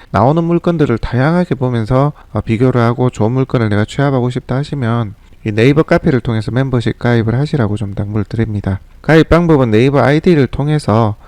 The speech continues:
보이는 부동산 경매 공매에, 어, 카페에 가입을 하시고, 어, 멤버십 가입 안내에 따른 결제 창을 통해서 진행을 하시면 되는데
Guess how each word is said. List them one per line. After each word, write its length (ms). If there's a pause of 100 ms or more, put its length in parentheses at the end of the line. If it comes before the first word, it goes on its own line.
보이는 320
부동산 420
경매 300
공매에, 580 (240)
어, 100
카페에 380
가입을 380
하시고, 600 (180)
어, 60
멤버십 460
가입 280 (100)
안내에 400
따른 460
결제 340
창을 280
통해서 280
진행을 360
하시면 280
되는데 480